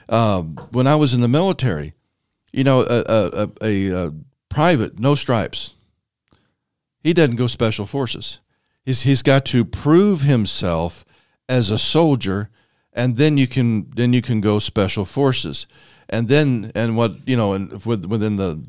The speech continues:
the Army, then there's Delta after the Special Forces for the elite of those.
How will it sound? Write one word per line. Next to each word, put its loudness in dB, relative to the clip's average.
the -4
Army, -2
then 0
there's 0
Delta 0
after -2
the -4
Special -2
Forces -2
for -2
the 0
elite 0
of 0
those. 0